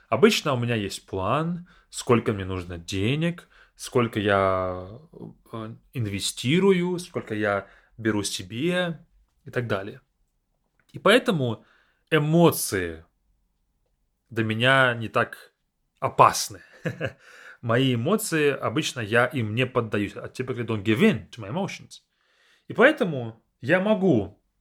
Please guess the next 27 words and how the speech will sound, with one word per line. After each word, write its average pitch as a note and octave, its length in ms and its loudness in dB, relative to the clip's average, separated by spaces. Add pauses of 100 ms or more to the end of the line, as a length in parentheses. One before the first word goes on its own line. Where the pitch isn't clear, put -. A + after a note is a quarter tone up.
(480)
себе A2+ 300 -2
сделать C3 600 2
кредитную G#2+ 400 -6
карту, F#3+ 380 0
и C#3 100 -8
я A2+ 160 4
её G2+ 360 -2
сделаю, G#2+ 640 -4 (840)
чтобы A3+ 420 2
у - 60 -6
меня C3+ 240 0
была D3+ 240 2
кредитная A#2 640 -6
история. F2 560 -6 (440)
Если F#3 380 0
у - 20 -6
меня C#3 160 -4
будет C3+ 520 -2 (240)
хороший, C3+ 800 2
э, G2 420 -6 (180)
хорошая D3 480 0
оценка C3+ 420 0
кредита, A#2 680 -2 (260)
это D#3+ 240 0
с-, - 220 -10
всегда E3+ 300 0
будет, E3 220 -6